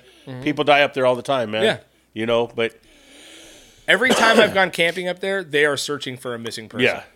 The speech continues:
Speaker 1: I mean,
Speaker 2: Yeah.
Speaker 1: it's every fucking time. It's just so dangerous, dude. You know, 'cause you get, what happens, you get pinned underneath, you get sucked under into an undertow,
Speaker 2: Yeah.
Speaker 1: and then you get pinned against a giant fucking rock,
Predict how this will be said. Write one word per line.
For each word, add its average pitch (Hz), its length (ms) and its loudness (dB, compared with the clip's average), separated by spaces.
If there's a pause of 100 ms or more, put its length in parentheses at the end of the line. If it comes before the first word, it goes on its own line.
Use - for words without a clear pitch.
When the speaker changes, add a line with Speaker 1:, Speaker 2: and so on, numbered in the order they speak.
(120)
Speaker 1:
I 139 80 -4
mean, 139 140 2
Speaker 2:
Yeah. 104 100 0
Speaker 1:
it's - 180 -8
every 139 300 0
fucking 120 340 -12
time. 104 240 -10
It's 117 200 -12
just 143 340 -8
so 139 160 -4
dangerous, 113 460 -8
dude. 95 200 -18 (460)
You 151 80 -2
know, 139 80 0
'cause 139 160 -6
you 135 80 -4
get, 123 320 0
what 135 160 -2
happens, 147 300 -2
you 120 40 -8
get 120 160 -6
pinned 143 240 -2
underneath, 123 460 -6 (400)
you 127 100 -8
get 190 200 0
sucked - 320 -2
under 160 280 0
into 120 180 -4
an 120 60 -8
undertow, 123 560 -2
Speaker 2:
Yeah. - 60 -12
Speaker 1:
and 127 100 -6
then 143 80 -4
you 143 60 -6
get 131 160 -6
pinned 139 240 -8
against 127 260 -8
a 117 40 -16
giant 123 320 -10
fucking 117 280 -12
rock, 107 380 -14